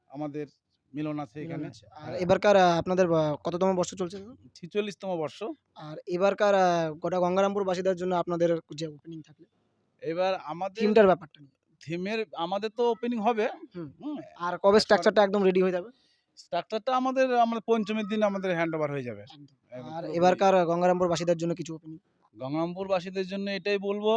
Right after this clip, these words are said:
Speaker 1: যে চিত্তরঞ্জন স্পোর্টিং অ্যান্ড কালচারাল ক্লাব সবাইকে আহ্বান করছে এবং কি গোটা জেলাবাসীকেও আহ্বান করছে যে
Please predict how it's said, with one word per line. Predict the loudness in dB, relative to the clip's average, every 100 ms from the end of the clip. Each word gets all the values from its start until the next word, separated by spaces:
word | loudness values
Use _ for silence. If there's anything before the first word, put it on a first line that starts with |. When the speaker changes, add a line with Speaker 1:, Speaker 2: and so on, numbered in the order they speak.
| 0 -8 _ _
Speaker 1:
যে | -12 -12
চিত্তরঞ্জন | -12 -14 -10 -10 -8 -12 -12
স্পোর্টিং | -20 _ -10 -8 -8
অ্যান্ড | -10 -8
কালচারাল | -6 -6 -6 -6
ক্লাব | -2 -2 -2 _ _ _ _ _
সবাইকে | _ -4 -2 0
আহ্বান | 0 0 0 -4 -4
করছে | -8 -4 0 0 -2
এবং | -10 -10 -12
কি | -12
গোটা | -8 -8
জেলাবাসীকেও | -6 -2 0 -2 -6 -8 -4
আহ্বান | -4 -4 -6
করছে | -8 -12 -12
যে | -8